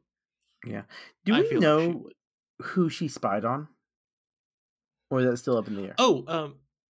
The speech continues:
Speaker 2: no, yeah, it's, uh, yeah, so it, I was really confused, but at the end, uh, it was the Yorkses, uh, because at the end of this episode, she goes
Speaker 1: Ah.
Speaker 2: to the Yorkses and is like,
Speaker 1: Yeah.
Speaker 2: "Yeah, uh, it'd be a shame if, uh, that house you got in the middle of nowhere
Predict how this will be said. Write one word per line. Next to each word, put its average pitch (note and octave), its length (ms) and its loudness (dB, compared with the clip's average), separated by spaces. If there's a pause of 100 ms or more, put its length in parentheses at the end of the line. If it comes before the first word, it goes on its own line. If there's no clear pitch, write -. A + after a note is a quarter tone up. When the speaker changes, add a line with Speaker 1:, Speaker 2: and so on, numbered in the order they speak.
(340)
Speaker 2:
no, A#3 240 2
yeah, F3 260 2
it's, F3+ 300 -2
uh, E3+ 380 0
yeah, F#3+ 140 2
so F3 200 2
it, F3+ 100 4 (260)
I F3 180 0
was A#3+ 220 0
really G3+ 220 -2
confused, G3+ 460 -4
but D#3+ 100 0
at C#3+ 80 -2
the D3+ 160 -4
end, D3 540 -2
uh, C3 140 -4
it C#3+ 60 -4
was E3 200 0
the C#3+ 100 -4
Yorkses, - 640 -8
uh, C3 160 -4
because B2+ 320 -4
at C3+ 120 -8
the D3 80 -4
end C#3 80 0
of B2 60 0
this A#2+ 140 -4
episode, B2 380 -6
she - 140 -6
goes B2 320 -2
Speaker 1:
Ah. - 40 -12
Speaker 2:
to B2+ 80 -8
the A2+ 100 -10
Yorkses A2+ 440 -10
and A#2 100 -14
is A2 120 -14
like, A#2+ 220 -6
Speaker 1:
Yeah. - 300 -10 (120)
Speaker 2:
"Yeah, D#3 420 4 (340)
uh, C#3+ 360 2
it'd D#3+ 140 -4
be F3+ 140 4
a C3+ 40 4
shame D#3+ 640 0
if, C#3 300 -2
uh, B2+ 480 -2 (120)
that C3 260 -2
house F#3 500 0
you C#3 160 -6
got B2 240 -2
in A#2 60 -10
the A#2+ 60 -10
middle A#2+ 240 -4
of A#2+ 60 -10
nowhere A#2 580 -6